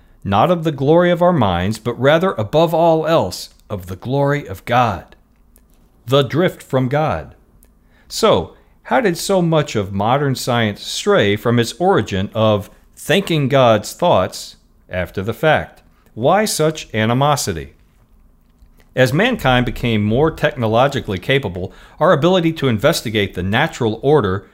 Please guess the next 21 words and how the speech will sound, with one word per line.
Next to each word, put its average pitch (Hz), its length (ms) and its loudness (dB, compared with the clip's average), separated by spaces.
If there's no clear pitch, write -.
grew 117 400 2
exponentially. 110 840 -2
At 107 160 -2
both 135 200 2
the 104 80 -2
microscopic 139 1080 0
and 170 220 2
the 185 80 -2
cosmic 156 520 0
level, 90 380 0
we - 120 2
can 131 200 0
gaze 143 420 2
into 113 220 -2
realms 143 520 2
unseen 151 800 0
and 147 320 2
unfathomable 113 960 0
to - 80 -14
previous 120 520 -2
generations. 104 800 -2